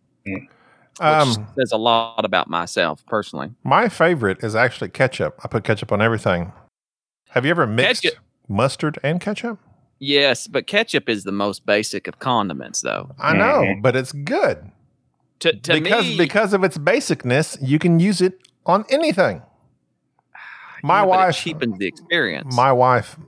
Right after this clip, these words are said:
Speaker 3: made some grilled chicken one time. She was real proud of.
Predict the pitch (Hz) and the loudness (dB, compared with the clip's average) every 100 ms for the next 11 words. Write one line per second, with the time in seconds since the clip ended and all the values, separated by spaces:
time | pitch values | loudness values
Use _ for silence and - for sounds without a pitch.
0 | - 98 98 95 - 95 110 117 - 107 | -6 0 0 0 -2 -2 2 2 2 0
1 | 98 92 85 80 85 82 78 - _ _ | 0 0 -2 0 0 0 -2 -10 _ _
2 | _ - 113 98 90 - 87 85 76 | _ -2 0 2 2 2 2 2 0